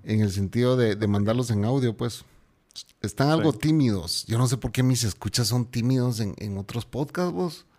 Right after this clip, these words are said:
Speaker 1: Yo sé que has invitado a mis escuchas a que lleguen a tu
Speaker 2: Hermano,
Speaker 1: podcast.
Speaker 2: yo llevo jodiendo, yo llevo jodiendo con Maleante y con Trenzas que vengan a Cucubana y no han llegado.
Speaker 1: Son
Speaker 2: A Maleante tuve
Speaker 1: tímidos.
Speaker 2: que usar una historia que mandó en audio.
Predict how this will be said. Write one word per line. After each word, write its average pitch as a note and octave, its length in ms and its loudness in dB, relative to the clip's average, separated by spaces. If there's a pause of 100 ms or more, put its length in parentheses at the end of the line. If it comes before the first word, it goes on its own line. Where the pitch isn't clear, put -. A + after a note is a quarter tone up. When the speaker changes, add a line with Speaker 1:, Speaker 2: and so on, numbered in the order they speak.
Speaker 1:
Yo A#2 160 -2
sé A2 160 -2
que D#3+ 140 2
has D#3 320 2
invitado C#3+ 500 0
a D#3 60 2
mis C3+ 220 2
escuchas B2+ 480 -6
a C3 80 -4
que F#2 120 -6
lleguen A#2 360 0
a C#3 100 -2
tu - 80 -10
Speaker 2:
Hermano, G2 220 -4
Speaker 1:
podcast. C3 200 0
Speaker 2:
yo A2+ 80 0
llevo C#3 220 0
jodiendo, D#3 480 -2
yo C3+ 120 0
llevo C#3 200 0
jodiendo E3 320 0
con D3+ 140 0
Maleante C#3 340 0
y - 20 -4
con C#3 160 0
Trenzas C#3+ 300 0
que - 100 -2
vengan A#2+ 380 0
a C3 60 -2
Cucubana B2+ 420 0
y C3+ 60 -2
no A#2+ 80 0
han A#2+ 80 0
llegado. A#2+ 400 -2 (100)
Speaker 1:
Son - 240 -6
Speaker 2:
A A2+ 60 -2
Maleante B2 380 0
tuve E3+ 300 0
Speaker 1:
tímidos. - 20 -4
Speaker 2:
que F3 100 -2
usar D3+ 280 0 (140)
una C#3+ 240 -2
historia E3 400 -2
que D3 120 -2
mandó C3 540 0 (680)
en C3 140 -2
audio. C#3 340 0